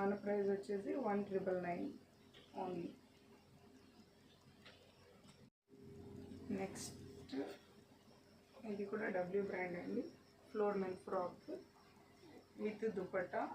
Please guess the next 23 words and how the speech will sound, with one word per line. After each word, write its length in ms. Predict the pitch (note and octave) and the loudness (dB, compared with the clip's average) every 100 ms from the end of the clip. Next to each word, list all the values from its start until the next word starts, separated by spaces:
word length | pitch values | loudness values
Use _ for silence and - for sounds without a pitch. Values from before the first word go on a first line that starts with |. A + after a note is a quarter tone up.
| - G3+ | -6 -4
దుపట్టాకి 580 | G3+ G#3+ G#3+ G#3+ G#3+ | 0 0 2 2 2
ఇలా 120 | F#3+ F#3+ | 4 4
టాసల్స్ 600 | F#3 F#3 F#3+ G#3+ G#3+ G3 | 4 2 2 0 0 -4
వచ్చాయి. 640 | - - - G#3+ D#4 - - - - - - - - | -8 -6 -4 -2 -2 -4 -10 -20 -20 -20 -20 -18 -10
ఆ, 200 | A#3 A3 G#3 | -4 0 2
నెక్ 280 | G3 F#3+ | 2 2
లైన్ 240 | A3 G#3+ G#3+ | 2 4 4
అంతా 260 | G#3 G3+ | 2 2
ఎంబ్రాయిడరింగ్ 640 | A3 G3+ G3 G#3 G3+ A3+ A3 | 2 4 4 4 4 4 4
with 200 | G3+ - | 2 0
ప్లీట్ 440 | - G3 F#3+ - | -2 0 0 0
వర్క్ 240 | G3 - F3 | 0 0 -4
ఉంది. 380 | E3+ G#3 F4+ - - - - | 0 0 0 -2 -14 -18 0
ఫుల్ 220 | A#3+ B3+ | 4 6
ఘేరా 320 | G#3 G3+ F#3+ F#3+ | 8 8 10 8
ఉందండి. 580 | F3+ F3+ F3+ F#3 C#4 - - - - - - - - A3+ | 6 2 2 2 2 0 -10 -20 -20 -20 -20 -20 -14 -6
And 420 | G#3+ G3+ G3 G3 | -2 0 2 2
దీని 180 | G3+ G3+ - | 0 -2 4
ప్రైస్, 540 | G#3 G#3+ A3+ G#3 B3 D4 - - - - - - - | 6 6 4 0 -2 -2 -4 -14 -20 -20 -20 -10 -4
ఆ, 320 | G3+ G3 F#3+ - - G#3+ | 0 2 0 -2 -6 0
సెవెన్ 300 | G#3 A#3 A#3 | 4 4 4
థౌజండ్ 420 | G3+ F#3 F#3 F3+ | 4 4 2 -2
ఉంది. 280 | F3+ A3 | -2 0